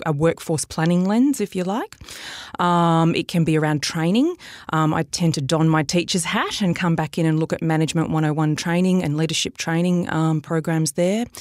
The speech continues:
and then also, exe-, as I said before, executive coaching. Um, but interestingly,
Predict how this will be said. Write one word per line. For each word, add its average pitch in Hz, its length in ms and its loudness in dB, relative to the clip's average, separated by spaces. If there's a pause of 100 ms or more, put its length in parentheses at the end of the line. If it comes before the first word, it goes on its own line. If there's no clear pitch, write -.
(320)
and 165 180 0
then 160 100 4
also, 151 300 0
exe-, 143 220 -2
as 147 180 -4
I 143 60 -8
said 139 160 -6
before, 139 240 -6
executive 139 580 -4
coaching. 131 600 -6 (500)
Um, 147 840 0 (320)
but 175 240 2
interestingly, 151 1160 0